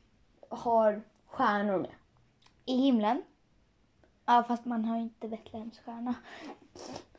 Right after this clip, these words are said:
Speaker 1: Eller den var ju i himlen, men
Speaker 2: Ja.
Speaker 1: Eh, men finns det något mer juligt?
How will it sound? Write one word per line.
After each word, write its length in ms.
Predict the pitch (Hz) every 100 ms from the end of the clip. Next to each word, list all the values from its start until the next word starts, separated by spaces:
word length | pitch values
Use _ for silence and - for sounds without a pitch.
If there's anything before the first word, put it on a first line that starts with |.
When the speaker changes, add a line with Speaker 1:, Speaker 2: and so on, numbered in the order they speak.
| - _ -
Speaker 1:
Eller 160 | 220 208
den 140 | -
var 240 | 170 139 -
ju 80 | 320
i 40 |
himlen, 340 | 330 262 240
men 160 | 233 240 - - _ _
Speaker 2:
Ja. 420 | 262 254 254 262 269 - _ _ _ _ _ _ _ _ _ _ _ - _ _ _ -
Speaker 1:
Eh, 380 | 196 202 180 190 - - _ _ _
men 340 | 262 269 262 254 - _ _ _ _ _ _ _ -
finns 200 | 285 285
det 60 |
något 200 | 285 294
mer 380 | 262 294 403 294
juligt? 760 | 202 185 - 101 - _ -